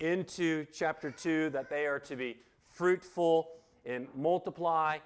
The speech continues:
But what we see is we see Moses, the writer of, of Exodus, he links this creation mandate and this promise through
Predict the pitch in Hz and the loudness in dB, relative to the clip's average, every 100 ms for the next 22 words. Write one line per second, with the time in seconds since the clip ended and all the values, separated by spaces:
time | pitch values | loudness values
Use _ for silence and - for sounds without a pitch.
0 | - - - 139 139 139 127 165 165 160 | -18 -20 -10 -4 -2 -4 -4 0 0 0
1 | - 147 - 151 139 139 135 147 165 147 | -2 -8 -6 -6 -6 -4 0 2 2 2
2 | 160 - 127 117 120 135 143 143 139 131 | -2 -2 -12 -8 -2 0 2 0 0 0
3 | 123 120 - - _ _ - 117 - 156 | 0 0 -10 -20 _ _ -10 -8 -2 -2
4 | 170 - 156 156 151 - _ _ - 135 | -2 -6 -2 -2 -4 -18 _ _ -8 -6
5 | 127 139 143 175 180 - - 147 127 - | -6 -6 -2 -2 -4 -8 -4 -2 -2 -6
6 | 147 135 151 170 - 165 156 156 156 156 | -4 0 0 0 -2 -2 -2 0 0 0
7 | 151 147 147 - _ - 127 131 131 127 | 0 -2 -8 -20 _ -16 -8 -4 -4 -6
8 | - - 165 170 180 175 - - 165 165 | -10 -8 -2 0 -2 -6 -10 -12 -8 -8